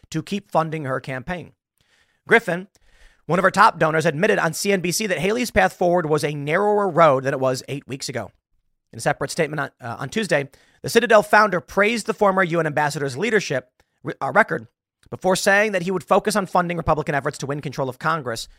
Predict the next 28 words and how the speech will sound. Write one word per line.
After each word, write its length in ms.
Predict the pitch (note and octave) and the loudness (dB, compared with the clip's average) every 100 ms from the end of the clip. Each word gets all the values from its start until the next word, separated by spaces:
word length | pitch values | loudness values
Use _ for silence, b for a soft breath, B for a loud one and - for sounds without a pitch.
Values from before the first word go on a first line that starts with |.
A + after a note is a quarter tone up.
| _ - | _ -8
in 160 | D#3+ D#3+ | -6 -2
November's 520 | D#3 C3+ C3 B2+ A#2 | -2 0 -4 -4 -6
election. 480 | B2+ A2+ A2 - F#2+ _ b b b | -6 -6 -8 -10 -16 _ b b b
Republicans 540 | A#2 D#3 E3+ F3 D#3 | 2 2 2 -2 -2
hold 200 | D#3+ D3+ | 0 0
the 80 | C3 | 0
House 260 | C3+ D#3 | -2 -2
of 40 | - | -2
Representatives 480 | C3+ C#3+ C3+ C3 A2+ | -4 -4 -4 -4 -2
by 140 | A2+ | -4
only 320 | C#3 D3 D#3 | -4 -6 -6
a 100 | C#3 | -6
slim 320 | C3+ - D3+ | -8 -8 -8
majority 460 | C#3 A#2+ G#3 F#3+ E3 _ b b | -6 0 2 2 0 _ b b
and 160 | C3 B2+ | -10 -8
could 140 | D3+ | -8
flip 220 | - E3+ | -2 -4
the 60 | - | -2
Senate 240 | D3+ D3 | -6 -8
in 140 | - C3+ | -10 -8
November. 460 | B2+ A#2+ G#2+ F#2 - | -6 -6 -10 -12 -8
I 100 | B2+ | -6
will 100 | B2 | -4
tell 180 | C#3 C3 | -4 -6
you 100 | B2+ | -6
this, 180 | A2+ | -8
my 100 | A#2+ | -8
friends. 420 | A2+ A2 F#2 F2 | -8 -8 -12 -16